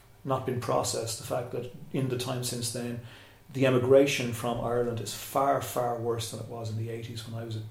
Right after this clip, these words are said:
at, uh, leaving college. It was bad then, and all my friends left. Now it's ten times worse. And I think maybe in hindsight, in a few years' time, people will look back and realise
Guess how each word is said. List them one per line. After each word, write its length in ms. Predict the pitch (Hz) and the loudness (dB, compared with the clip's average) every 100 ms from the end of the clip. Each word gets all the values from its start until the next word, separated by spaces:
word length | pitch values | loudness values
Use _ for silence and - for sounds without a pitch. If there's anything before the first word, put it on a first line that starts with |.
| - - | -14 -16
at, 60 | - | -10
uh, 60 | 117 196 160 | -8 -6 -4
leaving 260 | 117 110 107 | -2 0 0
college. 400 | 107 110 107 110 - - | 0 -2 -4 -6 -12 -6
It 60 | 127 | -2
was 140 | 117 | -2
bad 340 | 104 135 139 113 | 0 0 0 -2
then, 280 | 120 113 | -4 -4
and 440 | 107 107 113 - - - | -4 -4 -6 -6 -4 2
all 180 | 147 143 | 6 6
my 100 | 117 | 4
friends 300 | 110 113 110 | -2 -4 -2
left. 260 | 107 107 - - - | -2 -4 -6 -16 -14
Now 240 | - 127 120 | -4 -2 0
it's 300 | 110 - - - - - | -2 -8 -10 -20 -20 -12
ten 180 | - 113 | -8 -6
times 320 | 117 113 110 | -4 -4 -2
worse. 320 | 123 139 - - - - - | -2 -4 -6 -12 -18 -20 -10
And 320 | 127 123 123 117 - - - - - | -2 0 0 -2 -8 -18 -20 -20 -6
I 60 | 143 | 0
think 400 | 165 156 147 - - - - - - | 4 2 0 -6 -14 -20 -20 -20 -4
maybe 380 | 131 143 147 143 | 4 6 8 6
in 80 | |
hindsight, 540 | 127 139 143 - 147 143 | 4 0 0 0 0 -2
in 40 | |
a 60 | 131 | -4
few 160 | - | -2
years' 200 | 131 127 | 0 0
time, 260 | - 135 131 | -2 -4 -4
people 220 | 139 131 | -4 -4
will 100 | 120 | -4
look 240 | 120 120 123 | -2 -4 -4
back 240 | 123 117 | -6 -6
and 120 | 117 | -6
realise 540 | 117 120 117 113 110 | -4 -2 -2 -2 -4